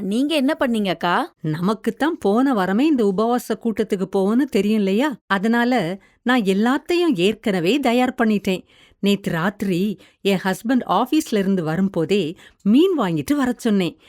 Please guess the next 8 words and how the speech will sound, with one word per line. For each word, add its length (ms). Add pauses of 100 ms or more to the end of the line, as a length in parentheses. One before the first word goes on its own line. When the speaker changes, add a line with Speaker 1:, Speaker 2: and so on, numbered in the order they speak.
(180)
Speaker 2:
நேத்து 300
ராத்திரியே 720
மீன் 280
குழம்பு 320
வச்சேன். 480
கொஞ்சம் 360
மீன் 320
பொரிக்கிறதுக்காக 880